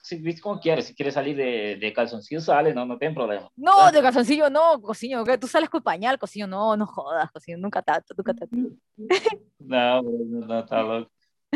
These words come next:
Speaker 1: No, mas, tipo así, ah, o juego bonito,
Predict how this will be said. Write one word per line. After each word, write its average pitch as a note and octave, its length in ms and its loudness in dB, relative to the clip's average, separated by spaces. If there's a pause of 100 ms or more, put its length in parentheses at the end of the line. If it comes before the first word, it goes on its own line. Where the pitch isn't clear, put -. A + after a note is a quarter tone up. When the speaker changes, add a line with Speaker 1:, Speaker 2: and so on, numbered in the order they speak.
(100)
Speaker 1:
No, D3 120 2
mas, A#2+ 380 0
tipo B2+ 200 -4
así, C3+ 160 -4 (680)
ah, A#2+ 300 0
o A#2+ 180 -2
juego D#3+ 420 -2
bonito, E3 580 -4